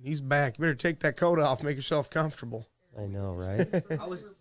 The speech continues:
Speaker 2: Were you born in America?
Speaker 1: Yes, I was born in America. Yep, Detroit.
Speaker 2: Did you, did you show your
Speaker 1: Sinai.
Speaker 2: birth, birth certificate?
Speaker 1: Oh, I've got it at home. It's an old one.
Speaker 2: It's a Bertha,
Speaker 1: But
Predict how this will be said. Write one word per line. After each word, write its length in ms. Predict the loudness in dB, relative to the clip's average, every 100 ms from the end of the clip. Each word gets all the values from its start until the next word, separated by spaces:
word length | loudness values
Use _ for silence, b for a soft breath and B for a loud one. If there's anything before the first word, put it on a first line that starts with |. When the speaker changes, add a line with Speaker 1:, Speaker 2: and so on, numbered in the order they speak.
| _ _ _ _ _ _ _ _ _ _ _ _ _ _ _ _ _ _ _ _ _ _ -2
Speaker 2:
Were 80 |
you 80 | 0
born 260 | 2 2 2
in 80 | 0
America? 440 | 2 0 -2 2
Speaker 1:
Yes, 240 | 6 6 6
I 60 |
was 180 | 4 2
born 220 | 0 -4
in 60 | -4
America. 360 | -6 -6 -6
Yep, 300 | -4 -2 -2 -6
Detroit. 520 | -10 -4 0 2 2 -2
Speaker 2:
Did 100 | -8
you, 80 | -8
did 140 | -8
you 80 | -14
show 160 | -6 -2
your 40 |
Speaker 1:
Sinai. 460 | 0 2 2 2 -2
Speaker 2:
birth, 60 | 2
birth 180 | 2 2
certificate? 580 | -4 -4 -4 -4 0 4
Speaker 1:
Oh, 160 | 6
I've 180 | 6 6
got 220 | 6 6
it 80 | 6
at 80 | 4
home. 260 | 4 4 4
It's 140 | 4
an 60 | 4
old 220 | 4 4
one. 220 | 2 -2 -8 -16
Speaker 2:
It's 120 | -20
a 40 | -16
Bertha, 220 | -6 0
Speaker 1:
But 180 | 0